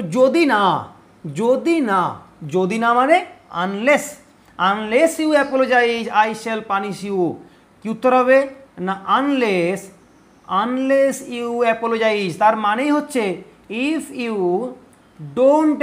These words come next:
apologize, if you don't apologize, clear? if you don't apologize, I shall punish you, কিন্তু if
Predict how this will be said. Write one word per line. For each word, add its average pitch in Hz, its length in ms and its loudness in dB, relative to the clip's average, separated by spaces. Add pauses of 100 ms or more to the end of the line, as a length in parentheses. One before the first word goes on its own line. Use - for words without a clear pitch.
apologize, 185 680 -2 (480)
if 277 100 -6 (120)
you 247 120 -4 (340)
don't 269 500 2 (160)
apologize, 185 960 -2 (600)
clear? 220 340 2 (760)
if 220 200 -6 (120)
you 233 100 -4 (200)
don't 277 300 4 (100)
apologize, 233 640 0 (220)
I 214 40 -2 (140)
shall 202 200 -2 (100)
punish 180 300 -2
you, 160 140 -2
কিন্তু 196 160 -8 (200)
if 269 120 -4